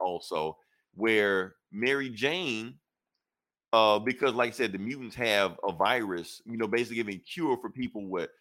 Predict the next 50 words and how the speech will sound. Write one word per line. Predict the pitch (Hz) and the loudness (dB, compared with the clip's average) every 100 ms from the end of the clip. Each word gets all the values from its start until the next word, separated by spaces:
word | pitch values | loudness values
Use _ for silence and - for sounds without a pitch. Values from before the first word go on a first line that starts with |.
| _ - | _ -4
with | 101 | -4
thing. | - 117 92 | -2 -4 -2
And | 98 | -4
so | 117 | -4
we | 117 | 0
got, | 117 98 - | 2 2 -2
we | 110 | 2
got | 110 101 - - | 6 6 2 -2
Aunt | 110 110 | -2 0
May's | 113 101 - | -4 -4 -4
aunt, | 127 127 104 - _ _ _ - | 0 2 0 -6 _ _ _ -4
Anna | 117 113 | 0 0
Watson, | 101 127 127 - 101 90 | 4 6 6 0 -8 -6
who | 117 | -2
actually | 113 107 98 | -2 -2 -10
predates | - 139 113 110 - | -10 -4 -2 -4 -4
her | 170 139 | -2 0
in | |
the | 101 | 0
Spider-Man | - 120 87 73 | 0 0 0 -4
comics. | 76 73 78 - _ _ _ | -6 -6 -12 -20 _ _ _
She | - 160 | -10 -6
had | 156 131 | 0 0
dementia. | 107 123 135 95 64 - _ _ - | 0 -2 -4 -4 -12 -16 _ _ -12
She | 143 | -8
took | 135 123 | -6 -4
the | - | -4
X-Men | 123 131 120 | -6 -6 -6
drugs, | 101 151 135 117 - _ - | 0 2 2 0 -10 _ -6
cured | 160 151 | -2 -2
her | |
dementia. | 139 151 185 - - _ _ - | -2 -4 -6 -8 -14 _ _ -14
She's | 131 | -6
like, | 131 120 131 | -2 -2 0
"Yeah, | 165 104 | 2 4
I | 90 | 2
just | 156 | 0
wanna | 131 123 | -4 -2
be | 120 123 | 0 0
around | 120 120 123 | 0 -2 -2
here | |
long | 123 120 127 | -2 0 0
enough | 123 123 123 | -2 -4 -4
to, | 135 117 | -2 2
uh, | 120 | 4
watch | 113 120 120 | 4 0 0
the | 92 | -2
end | 127 | -8
of | 123 | -8
Succession," | 113 147 120 - | -8 -8 -8 -12